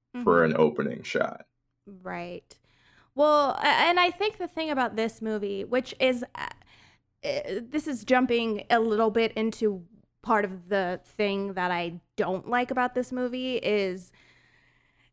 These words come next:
Speaker 2: I, I'm going to liken this to A Nightmare on Elm Street two,
Speaker 1: Mm-hmm.
Speaker 2: where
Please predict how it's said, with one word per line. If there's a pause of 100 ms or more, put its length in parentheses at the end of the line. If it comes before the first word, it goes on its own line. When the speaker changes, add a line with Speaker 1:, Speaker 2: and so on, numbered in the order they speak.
(220)
Speaker 2:
I,
I'm
going
to
liken
this
to (400)
A
Nightmare
on
Elm
Street
two,
Speaker 1:
Mm-hmm.
Speaker 2:
where